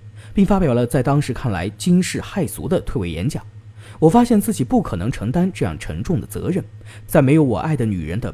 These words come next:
帮助和支持下，履行我所期望的国王的职责。”而到了二十一世纪，不能和离异人士结婚的王室规则已经被打破。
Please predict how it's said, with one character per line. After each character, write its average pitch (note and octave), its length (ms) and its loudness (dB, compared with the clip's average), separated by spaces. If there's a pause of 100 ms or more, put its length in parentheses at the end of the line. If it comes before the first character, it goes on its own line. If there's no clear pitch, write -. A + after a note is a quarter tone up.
帮 D3 200 2
助 A2 140 -6
和 - 140 -6
支 F#3+ 200 -6
持 - 180 -8
下， - 220 -6 (160)
履 A2+ 180 0
行 C3+ 220 0
我 C3+ 180 2
所 - 140 -4
期 - 260 -2
望 F3+ 200 2
的 - 100 -10 (140)
国 A2+ 220 2
王 G2 180 0
的 F2 80 -6
职 E2+ 180 -12
责。” - 180 -10 (880)
而 F3+ 120 4
到 A3 180 4
了 E3+ 120 4
二 F3+ 100 2
十 F#3+ 160 2
一 A3 100 2
世 F3+ 180 -4
纪， - 200 -10 (220)
不 F#3 100 8
能 D#3+ 160 8
和 B2 240 0 (160)
离 A#2+ 100 0
异 G#3 140 2
人 A#2 260 2
士 - 160 -6
结 - 180 -4
婚 D3 140 -2
的 E3+ 80 4
王 G#2 200 0
室 - 120 -2
规 A3 180 2
则 - 220 -6 (140)
已 A#2 180 -2
经 G#3+ 160 2
被 G3+ 140 4
打 - 140 -6
破。 - 200 -6